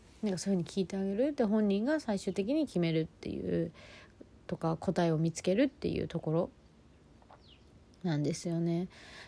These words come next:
そう、だから私たちっていかに自分のその答えを持ってるんだけど、なんかこれ発して大丈夫かな、本当はこうしたいとかっていうのはあるはずなんだよね。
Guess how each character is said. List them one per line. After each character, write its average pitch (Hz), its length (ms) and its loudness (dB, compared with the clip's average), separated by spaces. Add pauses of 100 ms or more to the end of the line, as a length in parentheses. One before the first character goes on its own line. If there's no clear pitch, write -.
そ 190 340 4
う、 185 40 4
だ 185 100 2
か 185 60 2
ら 185 40 4
私 311 360 4
た 202 120 0
ち - 140 -6
っ 170 40 -4
て 190 540 2
い 214 100 0
か 330 220 2
に 226 600 2
自 202 120 4
分 262 1120 2
の 269 400 0
そ - 120 -4
の 196 80 0
答 - 240 -4
え 196 60 2
を 165 80 2
持 185 140 2
っ 196 40 -4
て - 240 -2
る 165 140 -2
ん 160 80 0
だ 160 100 -4
け - 160 -8
ど、 180 440 2 (420)
な 247 100 0
ん 233 60 -2
か 208 100 -2
こ 196 140 0
れ 190 60 2
発 185 260 -2
し - 60 -4
て 208 120 -2
大 202 220 2
丈 196 160 -2
夫 185 60 -4
か 180 120 -6
な、 175 160 0
本 214 220 0
当 233 80 2
は 233 60 0
こ 240 140 0
う 233 60 2
し 220 80 -6
た 240 140 0
い 233 80 2
と - 80 -8
か 180 100 -2
っ 180 40 -2
て - 140 -8
い 165 40 0
う - 20 0
の 160 80 0
は 170 100 -4
あ 214 60 6
る 220 80 8
は 185 140 4
ず 165 60 2
な 185 140 4
ん 170 60 2
だ 156 80 2
よ 160 80 0
ね。 165 300 2